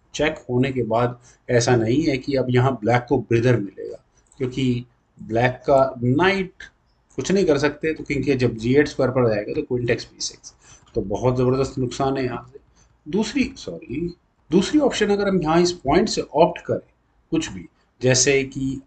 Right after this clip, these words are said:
अगर यहाँ ब्लैक अपने किंग के जाने के लिए कोई रास्ता बनाने की कोशिश करे, सपोज हम यहाँ इस, अ,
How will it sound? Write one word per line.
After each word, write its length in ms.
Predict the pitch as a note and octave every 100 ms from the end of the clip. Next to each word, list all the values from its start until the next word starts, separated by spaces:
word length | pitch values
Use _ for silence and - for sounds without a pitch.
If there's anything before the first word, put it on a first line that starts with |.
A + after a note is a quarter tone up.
| -
अगर 440 | D3+ C#3+ D#3 D#3+
यहाँ 560 | D#3 C#3 C3 C#3 C#3 -
ब्लैक 560 | A#2 A#2+ A2+ G#2+ A2 -
अपने 680 | A#2 - B2 B2+ C3 B2+ -
किंग 260 | C3 C3+ C3
के 180 | C3+ B2+
जाने 380 | A2+ G#2+ A2+
के 120 | A#2 B2
लिए 200 | A#2 A#2+
कोई 180 | B2
रास्ता 340 | A2+ A2 - A2+
बनाने 320 | A2+ A2+ A#2
की 80 | A#2
कोशिश 400 | A2+ A2+ A2+ -
करे, 220 | B2 A#2
सपोज 360 | A#2+ A2 A2 A2
हम 100 | A2+
यहाँ 340 | A2 G#2+ A#2 _ - - - _ C3+
इस, 340 | B2+ - B2+
अ, 360 | C3 C3 B2